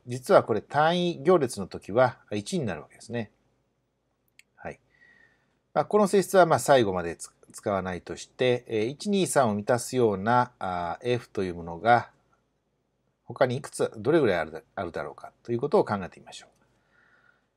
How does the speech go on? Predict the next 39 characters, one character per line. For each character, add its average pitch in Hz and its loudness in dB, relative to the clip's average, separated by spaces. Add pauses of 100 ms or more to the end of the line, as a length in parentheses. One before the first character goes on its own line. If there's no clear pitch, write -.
(140)
え、 135 -6
ま 202 6
ず 160 -2
一 - -8
か 233 8
ら 127 8
で 82 -10
す - -14
ね、 90 -10 (140)
え 85 -10 (300)
ー、 107 -6 (140)
<clears throat> - -20
一 - -4
列 185 4
目 175 2
の、 147 6
お、 113 2
エ 170 4
ー 185 4
シ 196 -6
ー - -2
に 156 -2
関 101 2
し - -14
て、 87 -6
え 95 -8
ー、 87 -10
線 165 -4
形 165 2
で 156 0
あ 143 6
る 120 -2
と - -8
い 87 -4
う 87 -8
こ 85 -14
と 87 -10
か - -8
ら、 127 2